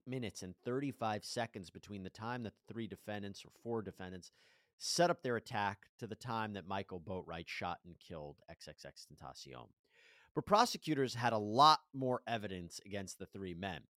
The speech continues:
Williams' ex-girlfriend testified that he told her he was there when X X X was killed. About an hour after the shooting, Boatwright sent a text, quote, "Tell my brother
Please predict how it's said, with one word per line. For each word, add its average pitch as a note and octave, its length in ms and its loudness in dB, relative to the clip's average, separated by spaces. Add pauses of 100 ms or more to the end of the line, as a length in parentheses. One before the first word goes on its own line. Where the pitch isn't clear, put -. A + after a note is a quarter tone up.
(420)
Williams' D3+ 380 6
ex-girlfriend D3 680 4
testified B2+ 760 2
that G#2 200 0
he - 240 -10
told B2+ 380 0
her B2 160 -2
he A#2 160 -4
was G2+ 200 -2
there A2+ 420 0 (120)
when G#2+ 160 -6
X G#2+ 240 -4
X A#2 220 -6
X A2+ 180 -4
was G#2 160 -10
killed. A#2 420 -4 (520)
About B2 280 2
an A2 160 -6
hour D3 400 6
after C3 380 -2
the B2+ 100 -4
shooting, C3+ 460 -4 (460)
Boatwright D3 480 4
sent C#3 220 -2
a A#2+ 40 -2
text, - 560 -2
quote, C#3 300 0 (200)
"Tell D#3 280 4
my D#3 180 4
brother D3 560 2